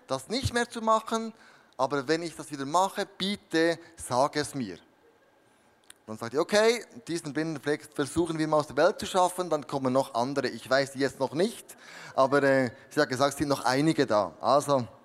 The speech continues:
ich bin am Lernen." Das andere, das den anderen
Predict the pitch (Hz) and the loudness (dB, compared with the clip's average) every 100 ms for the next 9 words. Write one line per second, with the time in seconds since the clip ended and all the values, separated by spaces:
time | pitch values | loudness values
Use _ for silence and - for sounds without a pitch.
0 | _ _ _ _ _ 156 147 - 139 127 | _ _ _ _ _ -4 -2 0 0 0
1 | 123 113 113 101 82 _ _ _ _ _ | 0 0 -2 -4 -10 _ _ _ _ _
2 | _ _ _ _ _ _ - - - - | _ _ _ _ _ _ -20 -20 -20 -20
3 | _ - 143 - 165 247 240 214 202 214 | _ -8 -4 0 0 0 0 2 0 -4
4 | - _ _ _ - 147 143 135 123 131 | -12 _ _ _ 0 0 0 -6 -2 -4
5 | 123 | -4